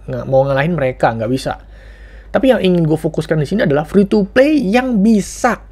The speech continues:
ngekill mereka sesekali. Minimal mi-, sultan di sini, nah kita di sini, guys. Minimal kayak gitu kalau akun-akun free to play yang bagus ya. Ya minimal kalau misal kita di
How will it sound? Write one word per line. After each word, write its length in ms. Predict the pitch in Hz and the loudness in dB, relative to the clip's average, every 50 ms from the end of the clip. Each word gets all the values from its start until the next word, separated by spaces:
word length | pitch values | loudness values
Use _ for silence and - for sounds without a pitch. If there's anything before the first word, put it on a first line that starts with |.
| - - - - - - - | -20 -20 -20 -20 -20 -10 -2
ngekill 560 | 190 208 220 214 - - - 277 269 277 269 | 0 0 0 0 -4 -4 0 2 2 2 2
mereka 400 | 233 226 208 202 202 - 214 208 | 0 0 -2 -2 -2 -2 -2 2
sesekali. 480 | - 214 196 196 185 180 165 165 135 113 - - - - - - - - - - - - - - - - - | 2 2 2 2 0 -2 -2 -2 -4 -4 -8 -12 -20 -20 -20 -20 -20 -20 -20 -20 -20 -20 -20 -20 -20 -14 -4
Minimal 560 | - 165 180 196 196 226 240 240 226 202 - - - - - - - - - - - - - - - - - - - - 165 | 2 4 4 6 6 4 4 2 0 -2 -4 -12 -20 -20 -20 -20 -20 -20 -20 -20 -20 -20 -20 -20 -20 -20 -20 -20 -14 -10 -6
mi-, 320 | 151 151 156 165 160 156 151 - | -2 0 0 2 2 0 0 2
sultan 320 | - 175 175 247 233 226 | 2 2 2 2 2 2
di 80 | 175 156 | 2 2
sini, 320 | 143 143 160 208 254 226 | 2 2 0 0 0 -2
nah 160 | 143 113 110 | -4 -4 -2
kita 160 | - 143 - 202 | -2 0 2 4
di 160 | 196 185 156 | 2 4 2
sini, 240 | 160 165 170 160 131 | 2 0 -2 -2 -4
guys. 320 | 127 107 - - - - - - - - - - - | -6 -8 -10 -12 -20 -20 -20 -20 -20 -20 -20 -10 -2
Minimal 400 | - 139 143 147 165 185 180 165 | 0 0 2 2 2 2 2 2
kayak 240 | 143 127 131 156 160 | 0 2 2 0 0
gitu 240 | - 156 135 - | 2 0 0 0
kalau 240 | - 113 113 120 123 | 2 0 0 0 -2
akun-akun 400 | - - 151 123 123 - 135 131 | -4 -6 -8 -8 -4 -4 -4 0
free 160 | - 135 127 | 2 0 2
to 80 | 143 127 | 2 2
play 240 | - 165 165 156 127 | 2 2 2 2 0
yang 80 | 117 | -4
bagus 480 | 113 117 113 110 113 127 165 160 147 - | -4 -6 -6 -6 -2 2 2 2 2 0
ya. 240 | 120 110 110 - - - - - - - - - - - - - - - | -4 -4 -4 -6 -10 -20 -20 -20 -20 -20 -20 -20 -20 -20 -20 -20 -10 -4
Ya 240 | 220 240 247 254 | -2 0 0 2
minimal 320 | 247 254 262 262 269 269 262 | 2 2 2 2 2 0 2
kalau 240 | - 247 233 233 233 | 2 2 2 2 2
misal 240 | 233 - 220 214 | 2 0 0 -2
kita 160 | - 214 220 208 | 0 2 2 2
di 160 | 180 175 | 2 2